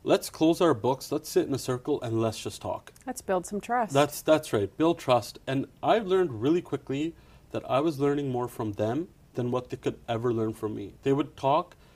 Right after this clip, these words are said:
Speaker 1: about the issues that were going on inside their households
Speaker 2: Yeah.
Speaker 1: and around them. And it was just inspiring to see how they were solving each other's prog-, uh, problems. That, you know, they were relatable to each other.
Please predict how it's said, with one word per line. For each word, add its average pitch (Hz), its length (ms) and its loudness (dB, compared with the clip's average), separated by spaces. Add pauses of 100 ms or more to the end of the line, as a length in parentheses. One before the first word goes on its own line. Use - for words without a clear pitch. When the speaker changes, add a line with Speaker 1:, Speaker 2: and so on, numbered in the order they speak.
(160)
Speaker 1:
about 135 280 0
the - 180 -10
issues 160 520 -2
that 120 140 -2
were 110 100 -4
going 127 240 0
on 127 160 0
inside 113 300 -4
their 104 100 -2
households 123 560 0
Speaker 2:
Yeah. 117 60 -2
Speaker 1:
and 107 80 -2
around 104 300 -2
them. 160 240 0 (580)
And 131 300 2
it 147 100 0
was - 320 -4
just 185 440 0
inspiring 139 640 2
to 143 120 -10
see 143 240 -6
how 127 160 -4
they 120 100 -2
were 123 100 -2
solving 123 400 -2
each 117 120 -6
other's 107 200 -4
prog-, 104 360 -6
uh, 107 280 -2
problems. 107 600 -2 (600)
That, 127 280 4 (220)
you 143 280 -6
know, 147 160 2
they 123 160 -2
were 135 140 2
relatable 127 560 2
to 160 120 -2
each 156 160 -2
other. 151 300 0